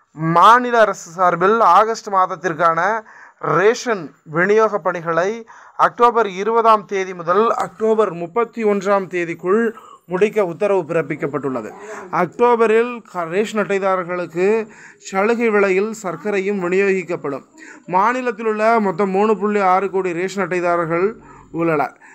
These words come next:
ரேஷன் விநியோகத்தின் போது ஒரு யூனிட்டுக்கு ஐந்து கிலோ அரிசி இலவசமாக வழங்க ஏற்பாடு செய்யப்பட்டுள்ளது.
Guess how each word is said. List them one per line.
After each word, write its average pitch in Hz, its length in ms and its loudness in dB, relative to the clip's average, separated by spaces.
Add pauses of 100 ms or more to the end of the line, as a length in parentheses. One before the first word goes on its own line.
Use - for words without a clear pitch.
(120)
ரேஷன் 233 600 -4
விநியோகத்தின் 202 680 0
போது 196 500 4
ஒரு 175 160 0
யூனிட்டுக்கு 196 600 0
ஐந்து 196 420 -2
கிலோ 196 200 2
அரிசி 175 340 -2
இலவசமாக 165 760 -8
வழங்க 160 360 -4
ஏற்பாடு 160 400 -2
செய்யப்பட்டுள்ளது. 127 720 -14